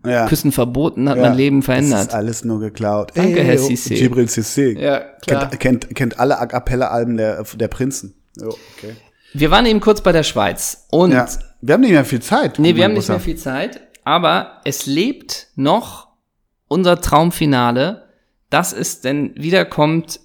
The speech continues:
Speaker 2: zu dem Duell Schweiz-Ukraine.
Speaker 1: Ja.
Speaker 2: Weil wir können zweitausendsechs nicht vergessen.
Speaker 1: Ja.
Speaker 2: Und ich hab hier mal offen, so viel Zeit muss sein,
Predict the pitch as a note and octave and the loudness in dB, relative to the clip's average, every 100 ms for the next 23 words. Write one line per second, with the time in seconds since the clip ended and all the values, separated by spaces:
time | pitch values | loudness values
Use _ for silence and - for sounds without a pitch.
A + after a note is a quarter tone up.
0 | _ - D#3+ D#3+ D3 C3+ G#2+ C3+ D3 - | _ -12 -6 -6 -4 -4 -2 -2 -2 -6
1 | - C3+ C3 - - B2+ B2 A#2 G#2 A#2+ | -8 -4 -4 -6 -8 -2 0 0 -2 -4
2 | A#2+ A2+ - - - _ B2 C#3+ D#3+ F3 | -2 -2 -4 -20 -20 _ -2 0 0 0
3 | F3+ D#3+ D#3 D3 C#3+ C#3 D3 - C#3+ - | 2 0 0 2 2 0 0 0 0 0
4 | B2+ A#2+ - A#2+ - _ A2 G#2+ - _ | -2 -2 -4 -8 -10 _ -4 -4 -6 _
5 | _ _ C3+ D#3 F#3 F3+ - A#3 G3+ - | _ _ -4 -2 0 0 0 0 0 0
6 | F3+ - B2+ G3+ A#3+ - _ _ _ _ | -2 -2 -2 -2 -4 -10 _ _ _ _
7 | - E3 E3+ E3 D#3 D3 C#3 C3 C3 E3+ | -10 -6 -6 -2 -2 -2 -4 -2 -2 -4